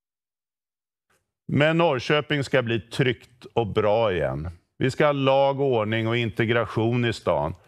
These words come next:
Vi ska ha bra skolor med trygga elever och lärare som förmedlar kunskap. Vi ska ha en trygg vård och omsorg där man kan tala med varann på svenska.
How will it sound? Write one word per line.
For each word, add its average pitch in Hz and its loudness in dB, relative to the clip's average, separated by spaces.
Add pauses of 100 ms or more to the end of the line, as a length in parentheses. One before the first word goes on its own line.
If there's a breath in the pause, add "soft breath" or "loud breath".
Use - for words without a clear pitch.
(500 soft breath)
Vi 143 -2
ska 175 2
ha 170 2
bra 143 0
skolor 123 -2
med 127 -2
trygga 104 0
elever 92 -2
och 104 0
lärare 110 0
som 117 -6
förmedlar 82 -4
kunskap. - -6 (1300)
Vi 127 0
ska 165 0
ha 165 2
en 151 -6
trygg 151 0
vård 113 0
och 131 0
omsorg 107 -2
där 120 0
man 117 -4
kan 143 0
tala 104 0
med 120 -2
varann 98 0
på 95 -6
svenska. - -6